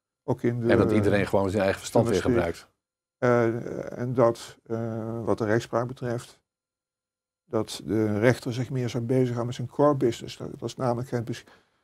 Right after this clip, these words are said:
Speaker 1: individuele rechtsbescherming, het opkomen, het zorgen dat burgers niet, eh, in de, in de knel raken.
Speaker 2: Precies.
Speaker 1: En dat, daar is de rechter primair voor.
Speaker 2: En die vanzelfsprekendheid, maar daar hadden we het al over, die is er niet.
Speaker 1: Ja, en dat dat niet gezien wordt, dat is toch,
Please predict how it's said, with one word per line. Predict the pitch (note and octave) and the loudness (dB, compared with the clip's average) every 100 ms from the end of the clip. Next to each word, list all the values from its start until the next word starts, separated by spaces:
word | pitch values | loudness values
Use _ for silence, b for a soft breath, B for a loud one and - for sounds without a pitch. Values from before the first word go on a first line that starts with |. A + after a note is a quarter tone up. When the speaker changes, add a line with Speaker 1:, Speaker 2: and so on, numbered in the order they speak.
| b _ | b _
Speaker 1:
individuele | D#3+ D3 B2 B2 | 4 6 2 0
rechtsbescherming, | B2 C#3 D3+ - - A#2+ A#2 | 4 2 2 -6 -6 -4 -4
het | A#2 - | -6 -2
opkomen, | B2+ - A#2+ A#2 A#2+ A#2 - | -2 0 0 0 0 -6 -8
het | - | -16
zorgen | - C#3+ C3+ A#2+ A#2+ B2 | -2 2 2 0 -4 -2
dat | A2+ | -4
burgers | G#2+ C3+ A#2 A2+ A2+ | 4 6 6 2 -4
niet, | A#2+ A2+ - | -6 -6 -2
eh, | A#2 C3 | -2 -2
in | A2+ | -4
de, | B2+ B2 B2 | -6 -6 -6
in | B2+ | -6
de | C3 | -6
knel | E3 G#3+ | -4 -2
raken. | F3+ A#2+ A2 - B2 _ | -2 -2 -4 -8 -14 _
Speaker 2:
Precies. | - F#2+ F#2 - _ _ | -8 -8 -12 -16 _ _
Speaker 1:
En | C#3 C3 | -6 -2
dat, | C#3 C3+ C3+ - - _ _ _ _ _ | 4 4 4 -10 -20 _ _ _ _ _
daar | - | -2
is | B2+ - | -2 0
de | B2 | 2
rechter | D3+ C#3 | 2 2
primair | C#3 D3+ C3+ B2+ B2 | 0 2 2 0 -2
voor. | - E3+ | 0 2
Speaker 2:
En | F#2+ | 2
die | F#2+ | 2
vanzelfsprekendheid, | - G2 F#2+ G#2+ F#2 F#2+ G2+ F#2+ | 2 2 4 2 2 0 0 0
maar | G#2 | 0
daar | F#2+ | 0
hadden | G2 G2 | 0 0
we | |
het | F#2+ | 4
al | F#2 | 4
over, | F#2 | 2
die | F2 F#2 | -2 -2
is | F2 - | -2 -2
er | F#2 | -4
niet. | E2+ F2 - _ _ | -4 -8 -18 _ _
Speaker 1:
Ja, | - B2+ C#3 b b _ | -4 -4 -4 b b _
en | C3+ | 2
dat | C#3 D3+ | 8 8
dat | C#3+ C3+ | 6 0
niet | D#3+ C#3+ | 0 -4
gezien | - A#2 C3 D#3 | -4 -2 -2 0
wordt, | D#3+ D#3+ - - _ - _ _ _ | 0 0 -6 -16 _ -20 _ _ _
dat | A#2+ | -8
is | - C3+ | -4 -8
toch, | - C3+ C3+ _ | -4 -6 -8 _